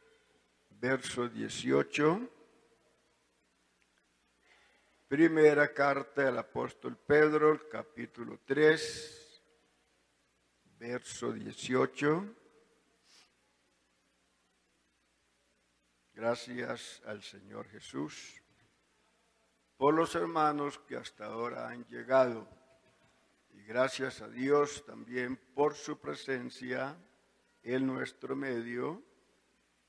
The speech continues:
y por la oportunidad que nos regala de congregarnos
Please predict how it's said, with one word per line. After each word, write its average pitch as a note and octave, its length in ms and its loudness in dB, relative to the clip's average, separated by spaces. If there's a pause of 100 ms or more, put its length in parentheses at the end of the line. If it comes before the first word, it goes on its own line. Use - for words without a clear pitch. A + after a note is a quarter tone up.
(380)
y D#3 180 2
por C#3 380 -2
la C#3 140 -2
oportunidad C3 960 -4
que B2 120 -12
nos A#2 220 -16
regala C#3+ 760 2 (840)
de G2+ 180 -20
congregarnos A#2+ 1300 -6